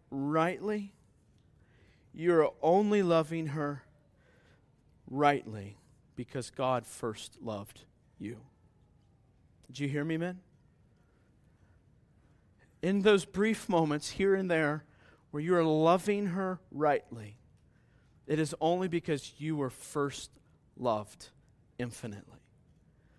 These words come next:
We know this is true from First John, right? We love because God first loved us. I'm not going to go there. We also see it here. Paul is saying this,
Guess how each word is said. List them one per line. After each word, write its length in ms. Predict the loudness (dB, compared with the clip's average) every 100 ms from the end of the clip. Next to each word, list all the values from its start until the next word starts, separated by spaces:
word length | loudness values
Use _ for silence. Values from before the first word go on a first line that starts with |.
| _ _ _ _ _ _ _ _ _ _ _ _ _ _ _ _ _ _ _ _ _ _ _ _ _ _ _ _ _ _ _ _ _ _ _ -20 _
We 140 | -2 2
know 320 | 8 8 8
this 240 | 6 0
is 100 | -2
true 200 | -2 -2
from 180 | 0 -2
First 300 | 0 -2 0
John, 360 | 0 2 0 -6 -18 _ _ _ 0
right? 220 | 0 -2 _ _ _ _ _ _
We 120 | 0
love 260 | 6 8 8
because 240 | 4 -2
God 220 | 0 0 0
first 280 | -4 -4
loved 240 | -2 0 4
us. 240 | 2 2
I'm 60 | -4
not 100 | -6
going 200 | -6 -6
to 100 | -4
go 180 | -2 0
there. 280 | 0 0 -2 -4
We 100 | 6
also 220 | 6 6 2
see 200 | 2 2
it 80 |
here. 420 | 4 8 8 6 0 _ _ _ _ _ _ _ _ _ _ _ _ _ _
Paul 400 | 2 6 8 8
is 140 | 6
saying 540 | 4 6 6 6 4 6
this, 440 | 8 8 4 -6